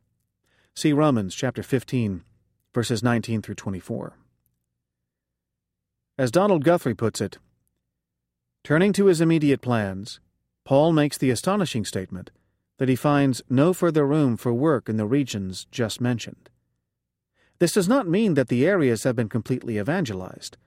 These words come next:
for Paul's strategy was to plant churches in important centers, and then, to expect the developing churches to evangelize the surrounding district. Only by this means was he able to work in so many areas.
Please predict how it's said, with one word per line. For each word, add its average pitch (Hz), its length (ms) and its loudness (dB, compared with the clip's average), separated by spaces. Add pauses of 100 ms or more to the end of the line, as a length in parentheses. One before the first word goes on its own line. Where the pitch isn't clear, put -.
(320)
for 143 160 0
Paul's 226 400 4
strategy 107 440 -2
was 123 180 0
to - 100 -4
plant 160 300 -2
churches 123 500 -4
in 135 120 0
important 127 440 -2
centers, 120 520 -6 (400)
and 120 140 -2
then, 120 300 0 (460)
to 135 120 0
expect 135 320 0
the 131 80 -2
developing 123 460 0
churches 95 560 -10 (800)
to 143 120 4
evangelize 135 640 4
the 131 80 -2
surrounding 110 440 -2
district. - 540 -6 (800)
Only 156 220 4
by 135 180 4
this 170 240 0
means 95 340 -4
was 113 140 -2
he 120 140 0
able 117 220 2
to 110 120 -4
work 123 260 0
in 98 120 -8
so 123 180 -2
many 98 260 -2
areas. 92 480 -10